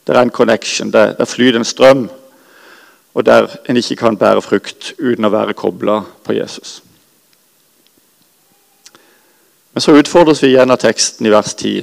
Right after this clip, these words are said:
"Hvis dere holder mine bud, blir dere i min kjærlighet." Jeg vet, noen av dere er hundeeiere,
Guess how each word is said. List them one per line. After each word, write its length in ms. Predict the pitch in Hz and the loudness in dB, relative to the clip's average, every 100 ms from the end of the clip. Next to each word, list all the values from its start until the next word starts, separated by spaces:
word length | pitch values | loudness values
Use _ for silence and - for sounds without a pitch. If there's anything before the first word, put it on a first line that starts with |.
| - | -10
"Hvis 320 | 127 147 175 - - - - - | 0 2 2 -2 -4 -8 -14 -2
dere 320 | 123 127 127 117 | 4 4 4 2
holder 320 | 127 135 127 | 2 2 0
mine 240 | 123 127 | -2 0
bud, 320 | 160 156 - - _ _ _ _ _ _ _ _ _ _ _ _ _ _ _ _ _ _ - | 2 2 0 -12 _ _ _ _ _ _ _ _ _ _ _ _ _ _ _ _ _ _ -4
blir 300 | 107 110 98 | -2 0 0
dere 380 | 101 98 - - _ _ _ - | -2 -2 -8 -10 _ _ _ -6
i 80 | 110 | -4
min 160 | 107 | -4
kjærlighet." 680 | 101 107 92 - - _ - _ _ _ _ _ _ _ _ _ _ _ _ _ _ _ _ _ - - - - - - | -6 -6 -6 -8 -12 _ -20 _ _ _ _ _ _ _ _ _ _ _ _ _ _ _ _ _ -20 -20 -20 -20 -20 -8
Jeg 120 | - | 0
vet, 100 | 147 156 | 2 2
noen 200 | 147 151 | 4 6
av 80 | |
dere 180 | 143 131 | 6 6
er 60 | 127 | 6
hundeeiere, 640 | 117 113 120 123 110 101 | 4 4 6 6 6 4